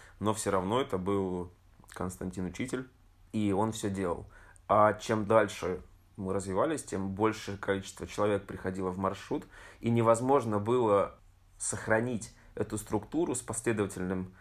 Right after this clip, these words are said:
путём героя, э, от начала до конца, как в повести.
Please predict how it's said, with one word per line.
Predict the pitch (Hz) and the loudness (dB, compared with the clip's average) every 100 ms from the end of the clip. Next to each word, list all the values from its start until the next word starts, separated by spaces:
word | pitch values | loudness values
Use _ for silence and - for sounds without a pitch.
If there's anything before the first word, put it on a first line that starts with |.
| - | -10
путём | - 104 101 95 | -8 -2 -2 0
героя, | 92 104 98 82 85 - - - | 0 2 2 0 -2 -10 -14 -2
э, | 92 - | -2 0
от | 98 | -2
начала | 104 95 101 90 | -2 -2 0 0
до | 87 | -2
конца, | 92 98 98 | -4 -4 -4
как | 90 - | -8 -10
в | - | -6
повести. | 98 87 82 - | -4 -4 -6 -12